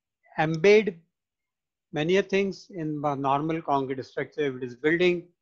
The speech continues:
many things we embed. In water tanks also we have to embed something.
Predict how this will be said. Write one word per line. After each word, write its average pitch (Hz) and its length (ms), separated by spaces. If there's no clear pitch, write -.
many 156 160
things 185 320
we 156 80
embed. 131 500
In 131 120
water 139 260
tanks 160 340
also 151 460
we 160 160
have 143 220
to 147 60
embed 127 440
something. 123 500